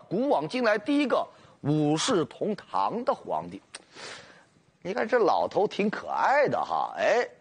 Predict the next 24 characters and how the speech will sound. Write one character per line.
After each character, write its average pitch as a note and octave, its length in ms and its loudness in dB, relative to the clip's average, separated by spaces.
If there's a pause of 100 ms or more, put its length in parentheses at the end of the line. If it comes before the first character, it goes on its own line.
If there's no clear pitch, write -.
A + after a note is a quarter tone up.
这 G#3 140 0
个 A#3 80 4
呢， G3+ 460 4 (180)
不 D3 100 -2
过 D#3+ 220 2
呀， A2 220 0 (240)
酷 G3+ 240 0
爱 D#3 240 4
争 A#3 300 0 (120)
第 B3+ 280 2
一 D#4+ 180 2
名 A#3+ 300 0
的 F#3+ 100 2
这 D#3 100 -2
个 F#2 560 0
乾 F#3+ 220 0
隆 F#3 180 0
呢， C3 160 0 (280)
有 A2 240 0
一 G#3+ 100 2
个 G#3+ 100 2
第 D3 320 -2
一 D3+ 60 2
啊， G#2+ 160 0